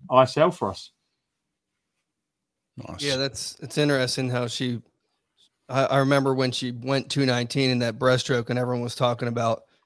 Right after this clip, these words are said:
Speaker 3: this up and coming breaststroker, but now here she is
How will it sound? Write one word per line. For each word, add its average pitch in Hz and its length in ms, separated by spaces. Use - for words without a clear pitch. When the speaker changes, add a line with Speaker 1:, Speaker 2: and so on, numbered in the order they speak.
Speaker 3:
this 120 200
up 123 200
and 120 80
coming 123 260
breaststroker, 123 560
but 120 140
now 120 180
here 120 180
she 120 240
is 117 280